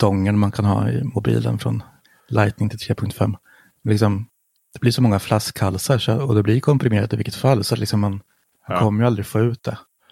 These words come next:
Speaker 2: Det blir ju, nej men det är som du säger, att du har, du har din iPhone. I iPhone så har du en Lightning-kontakt och ingenting annat. Och där får du ju sätta den här lilla dongeln. Och den dongeln då,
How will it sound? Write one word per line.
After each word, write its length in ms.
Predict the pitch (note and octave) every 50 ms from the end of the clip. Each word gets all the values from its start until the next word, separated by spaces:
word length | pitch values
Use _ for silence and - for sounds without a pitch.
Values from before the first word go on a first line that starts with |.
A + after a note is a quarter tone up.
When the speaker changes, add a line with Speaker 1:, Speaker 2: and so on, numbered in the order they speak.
| _ _ -
Speaker 2:
Det 60 | -
blir 180 | A2+ C3 C#3 B2+
ju, 320 | A2+ A2+ A#2 A#2+ A#2+ A#2+ B2
nej 80 | A#2
men 120 | A2+ D3 E3
det 100 | F3 F3+
är 40 |
som 140 | F3 - E3+
du 60 | E3
säger, 340 | D3+ - D3+ G#2 F#2+ G#2 G#2 A2+
att 160 | A#2 - -
du 100 | C3+ C#3
har, 340 | D3+ D#3 D3+ D3+ D3 - - - _ _ _ _ _ _ _ - -
du 140 | - A#2 B2+
har 360 | C3+ C#3 D3+ D#3 D#3 D#3 C#3 - -
din 180 | C#3+ C#3+ B2 - - - C3 B2+ B2+ A#2+
iPhone. 680 | A2+ - - - - - - F2 D2 C2+ F2+ A#2 E3 - - _ _ _ _ _ - - - - - - - - - - _ _ _ -
I 160 | A#2+ C3 B2+ A2
iPhone 500 | C#3+ C#3+ A#2 - - A2+ G#2 F#2+ G2 F#2+
så 100 | G#2+ G2+
har 140 | G#2 G2
du 80 | F2+ F#2
en 60 | F2+ F2
Lightning-kontakt 720 | G2+ G#2 G2+ - E2+ D#2 F#2 D2+ D2+ G#2 G#2 A#2 - -
och 60 | F#2
ingenting 280 | E2 A1+ - - - D#2
annat. 380 | C#2 - C2+ B2 E3 - - - _ _ _ _ _ _ _ _ -
Och 80 | - -
där 160 | A#2+ A2+ G#2+
får 180 | - - A2+
du 100 | A2 A#2
ju 960 | B2 C3 C3 C3 B2+ B2+ B2 B2 B2 A#2+ A#2 A#2 A#2+ A#2+ A2 G#2+ A2 A2+ - A2+
sätta 260 | - A#2+ - - G2 E2+
den 80 | F2+
här 80 | F#2+ E2+
lilla 200 | E2+ D2+ D2+ D2+
dongeln. 580 | E2 F2+ E2+ D#2+ D#2 C#2+ D#2+ C#2+ C#2+ C#2+ - - - _ _ _ _ _ _ - -
Och 200 | - F#2+ - _ - - - - _ _ _ C3+
den 160 | A#2 A2 A#2
dongeln 340 | C3 B2 A2+ G2+ G2 F#2+ F#2+
då, 340 | G2 F#2 F2 E2 - -